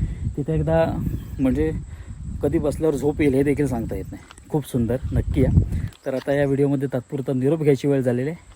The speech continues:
भेटूया एका नवीन व्हिडिओत एक नवीन काहीतरी घेऊन. तोपर्यंत बाय बाय.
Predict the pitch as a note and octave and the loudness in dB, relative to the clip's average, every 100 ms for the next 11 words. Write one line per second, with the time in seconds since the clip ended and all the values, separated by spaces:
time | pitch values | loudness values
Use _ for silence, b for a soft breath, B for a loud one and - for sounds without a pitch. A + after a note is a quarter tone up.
0 | - _ B2+ C#3+ C#3 C#3+ C#3+ E3+ D#3 C3+ | -20 _ -2 0 2 2 2 2 0 0
1 | C3 C3 G3 G3+ E3 B2+ A#2+ A2+ G#2 A2+ | -2 0 2 4 2 2 -2 -4 -2 0
2 | B2+ C3+ D3+ F3+ b b b - A2+ A2 | 0 0 0 -4 b b b -8 -4 2
3 | A#2 G#2 F2+ | 2 2 -2